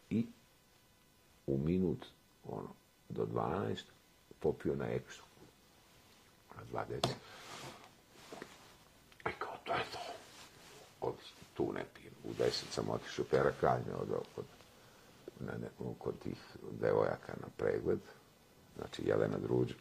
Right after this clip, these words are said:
Drulović, Šarlota Mesaroš. Jelena Drulović je bila ljubazna, Šarlota Mesaroš stroga prema meni. Prijatelji smo. Ovaj. Sad,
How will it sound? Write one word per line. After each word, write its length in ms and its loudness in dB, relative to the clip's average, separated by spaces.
Drulović, 600 6
Šarlota 640 2
Mesaroš. 540 0
Jelena 240 2
Drulović 540 2
je 100 -6
bila 180 -2
ljubazna, 440 4
Šarlota 520 -4
Mesaroš 540 -8
stroga 440 8
prema 240 0
meni. 280 -2
Prijatelji 460 4
smo. 180 -10
Ovaj. 300 -6
Sad, 260 -2